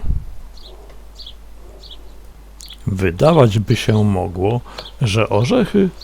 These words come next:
nie chcą go tym razem słuchać. Po kilku próbach znalazł to właściwe miejsce,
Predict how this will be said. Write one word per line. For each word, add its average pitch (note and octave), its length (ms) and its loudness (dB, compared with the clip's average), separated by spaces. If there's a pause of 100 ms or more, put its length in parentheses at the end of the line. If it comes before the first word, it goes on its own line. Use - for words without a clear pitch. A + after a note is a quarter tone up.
(160)
nie D#3+ 240 6
chcą - 360 4
go D#3+ 180 2
tym G#2+ 220 0
razem A2 440 2
słuchać. - 720 -6 (1900)
Po A#2 160 4
kilku B2+ 540 0
próbach A#2+ 720 2 (840)
znalazł G2 840 2
to G2 320 0
właściwe G2 720 -2
miejsce, G#2+ 600 0